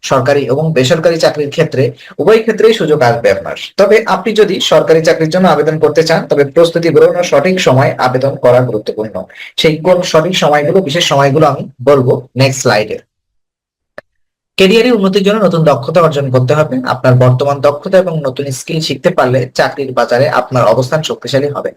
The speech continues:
আয় এবং আর্থিক অবস্থা নিয়ে যদি কথা বলি, দেখুন, আহ, এপ্রিল মাসে কর্কট রাশির আর্থিক অবস্থা মোটামুটি ভালো থাকবে, তবে কিছু বিষয়ে সতর্ক থাকা প্রয়োজন, যেমন আর্থিক উন্নতি সম্ভব।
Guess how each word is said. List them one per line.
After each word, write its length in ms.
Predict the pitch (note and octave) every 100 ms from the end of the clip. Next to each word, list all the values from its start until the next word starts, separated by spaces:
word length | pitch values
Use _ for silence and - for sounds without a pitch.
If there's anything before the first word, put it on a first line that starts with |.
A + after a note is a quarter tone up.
| _ _
আয় 220 | C3 C#3 C#3+
এবং 200 | D#3 D#3+
আর্থিক 420 | C#3 - - G#3+
অবস্থা 280 | D#3 B2+ C#3+
নিয়ে 220 | C3 B2
যদি 140 | B2 B2
কথা 200 | A2 B2
বলি, 200 | G#2 A2+
দেখুন, 260 | B2+ B2 G#2 - - - _ _ -
আহ, 500 | C3+ C#3 C#3+ C3+ B2+ - _ _
এপ্রিল 300 | F3+ F#3 B3+ G3+
মাসে 260 | C3+ F#3
কর্কট 380 | F#3 C3+ A#2+ A2
রাশির 240 | D3 F#3+
আর্থিক 380 | - C3+ - G#3
অবস্থা 300 | F#3 F3 G3
মোটামুটি 340 | D3 B2+ B2+ C3
ভালো 240 | A#2+ C3
থাকবে, 360 | C3 - - -
তবে 200 | E3 D#3+
কিছু 340 | E3 G#3 C4+
বিষয়ে 340 | A#3 F#3+ F#3+ G3
সতর্ক 380 | D#3+ C3 B2+
থাকা 200 | B2+ A#2+
প্রয়োজন, 340 | A#2 A2+ F#2+ F2+ -
যেমন 260 | F#3+ F#3+ G3 - - -
আর্থিক 360 | D3+ D#3+ A#3+ F#3+
উন্নতি 380 | D#3+ D#3+ F3+
সম্ভব। 480 | F#3+ - C3+ C3 G#2